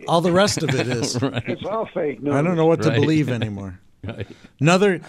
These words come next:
Speaker 1: another case of, uh, a person working in hospital administration, not in Western New York, in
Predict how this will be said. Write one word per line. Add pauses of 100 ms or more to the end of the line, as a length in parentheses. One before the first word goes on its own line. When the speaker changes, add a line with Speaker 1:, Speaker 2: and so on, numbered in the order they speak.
(180)
Speaker 1:
another
case
of,
uh,
a
person
working
in
hospital
administration,
not
in
Western
New
York,
in